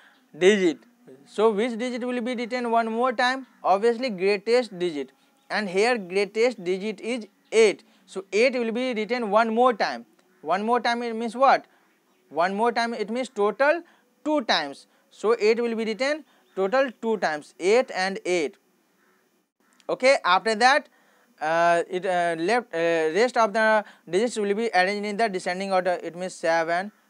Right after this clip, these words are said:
five and three. So this is the greatest five digit number which has been formed using the given digits. I hope that you have understood. In the, in the same case, if you would be told that, uh, s-,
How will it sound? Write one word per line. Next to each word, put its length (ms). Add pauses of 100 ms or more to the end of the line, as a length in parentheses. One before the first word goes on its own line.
(120)
five 540 (120)
and 200
three. 280 (240)
So 140
this 320
is 260
the 180
greatest 500
five 400
digit 240
number 580 (360)
which 240
has 240
been 160
formed 400
using 360
the 100
given 360
digits. 320 (260)
I 220
hope 260
that 160
you 120
have 100
understood. 520 (500)
In 280
the, 140
in 100
the 100
same 300
case, 220
if 160
you 160
would 160
be 80
told 400
that, 320
uh, 20
s-, 400